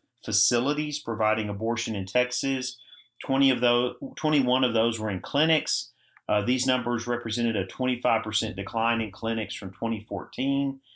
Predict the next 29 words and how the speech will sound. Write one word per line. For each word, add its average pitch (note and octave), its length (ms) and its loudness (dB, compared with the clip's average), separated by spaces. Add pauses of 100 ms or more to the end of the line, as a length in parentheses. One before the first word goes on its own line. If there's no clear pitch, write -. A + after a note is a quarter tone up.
(180)
when A2 140 -4
there G#2+ 140 0
were G2+ 80 0
forty-four B2 920 0
abortion G#2+ 500 -2
providing G#2 440 0
facilities, G2+ 840 -4 (300)
of G#2+ 140 -2
which G#2+ 240 -2
twenty-eight G#2 500 0
were F#2+ 120 -6
clinics. - 560 -10 (500)
And B2 100 2
in B2 140 4
twenty E3 280 2
seventeen, D3+ 880 2 (340)
uh, A2 160 4
some C3+ 440 2
ninety-six C#3+ 600 2
percent B2 420 0
of G#2+ 140 -2
Texas A#2 420 -2
counties A#2 480 0
had G2 180 0
no B2 200 2
clinics G2+ 520 -4
that F#2 140 -8
provided G2 500 0
abortions, G2 760 -8